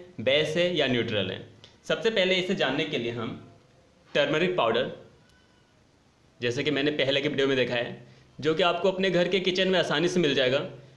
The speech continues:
ये आपको येलो कलर का दिखता होगा। इसे हम थोड़ा सा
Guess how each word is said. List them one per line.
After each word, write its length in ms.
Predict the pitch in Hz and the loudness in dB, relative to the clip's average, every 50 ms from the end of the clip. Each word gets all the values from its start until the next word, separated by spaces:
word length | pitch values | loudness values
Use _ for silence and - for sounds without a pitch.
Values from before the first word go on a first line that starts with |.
| - - - | -16 -8 -2
ये 80 | 139 156 | 0 2
आपको 320 | 151 151 151 151 - 165 165 165 165 160 151 - - | 2 2 0 0 2 2 2 2 2 0 -2 -4 -4
येलो 260 | - 131 135 143 156 | -2 0 2 2 2
कलर 220 | 147 156 151 147 | 2 2 0 2
का 80 | 151 156 | 2 0
दिखता 240 | 147 143 - - 143 | 0 -2 -2 0 0
होगा। 240 | 135 135 147 165 180 - - - - - _ _ _ _ _ _ - - - _ _ _ _ _ _ _ _ _ _ - | 0 0 -2 -6 -10 -14 -20 -20 -20 -20 _ _ _ _ _ _ -20 -20 -20 _ _ _ _ _ _ _ _ _ _ -12
इसे 200 | 135 127 - 180 | -8 -2 -2 0
हम 180 | 160 147 160 - - - - - - - - _ _ _ _ - _ _ _ _ _ _ _ _ _ _ _ _ _ _ _ _ _ _ _ _ _ _ _ _ - - - - - - | 0 0 -2 -4 -6 -12 -16 -20 -20 -20 -20 _ _ _ _ -20 _ _ _ _ _ _ _ _ _ _ _ _ _ _ _ _ _ _ _ _ _ _ _ _ -20 -20 -20 -20 -12 -4
थोड़ा 200 | - 147 151 160 | 0 2 2 2
सा 120 | 165 - | 2 -2